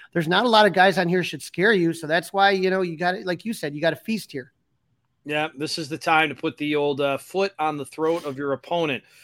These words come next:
Speaker 2: All right, Crowley, let's get into the predictions.
Speaker 1: Boy, oh boy. I mean, if, if the, I, the, I can't, I just gotta say the Cubs have gotta take three. I mean, they gotta sweep.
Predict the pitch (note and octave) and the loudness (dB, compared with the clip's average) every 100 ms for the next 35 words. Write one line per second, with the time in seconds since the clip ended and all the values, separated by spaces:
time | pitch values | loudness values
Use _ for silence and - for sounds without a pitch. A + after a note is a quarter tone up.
0 | - - C#3+ E3+ - E3 D#3+ D#3+ D#3 D3 | -20 -6 0 0 2 0 2 2 -2 -4
1 | - D#3+ D#3+ D#3+ - D#3+ C#3 - A#2+ - | -4 -4 -2 -4 -6 -6 -4 -6 -12 -16
2 | _ _ _ _ _ _ _ _ _ _ | _ _ _ _ _ _ _ _ _ _
3 | _ _ _ _ _ _ _ G#3 A#3 B3 | _ _ _ _ _ _ _ 8 10 10
4 | B3 A#3 G3 A3 A3 G#3+ G3 G3+ G3+ G3 | 10 8 6 4 4 4 2 4 4 4
5 | F#3+ F3+ G3+ G3+ F#3 F#3 F#3 A3+ G3 G#3 | 2 -2 -4 -2 -2 -2 -8 -4 -4 -2
6 | G#3+ F#3+ - F#3+ F#3+ A#3 A#3 F#3 F3+ F#3+ | -2 -4 -2 -4 -4 -4 -4 -4 -6 -4
7 | - G3 B3 G3+ E3+ G3 F#3+ F#3 D#3 F#3 | -2 -2 0 -4 -4 -2 -2 -4 -2 -4
8 | F3 F#3+ - A#3 F#3+ - _ _ _ _ | -2 -6 -4 -6 -6 -8 _ _ _ _
9 | _ _ _ _ _ _ - F3 F#3 G3 | _ _ _ _ _ _ -10 -2 0 -2
10 | F3 A3+ G#3 - | -4 -4 -4 -6